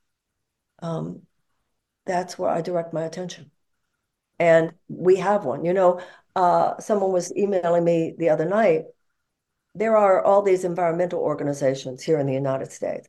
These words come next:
that have endorsed Biden. Biden has given more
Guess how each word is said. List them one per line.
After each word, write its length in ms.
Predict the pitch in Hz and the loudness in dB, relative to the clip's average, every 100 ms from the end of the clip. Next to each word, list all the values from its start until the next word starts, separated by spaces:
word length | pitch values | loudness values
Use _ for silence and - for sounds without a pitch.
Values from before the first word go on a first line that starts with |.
| _ _ | _ _
that 160 | - 226 | -2 -2
have 300 | 226 220 214 - | 0 0 -2 -2
endorsed 920 | 214 214 - 175 160 185 - - _ _ _ _ _ _ - | -2 -2 -4 -2 0 0 -4 -14 _ _ _ _ _ _ -4
Biden. 760 | 302 339 320 240 185 143 - _ _ _ _ _ _ _ _ _ - | 2 4 4 4 2 0 -6 _ _ _ _ _ _ _ _ _ 0
Biden 420 | 247 277 302 285 | 4 4 2 -2
has 280 | - 240 233 | 2 0 0
given 520 | 220 220 226 220 220 | 0 2 2 -2 -4
more 640 | 185 196 214 233 277 277 | -4 2 4 4 2 -4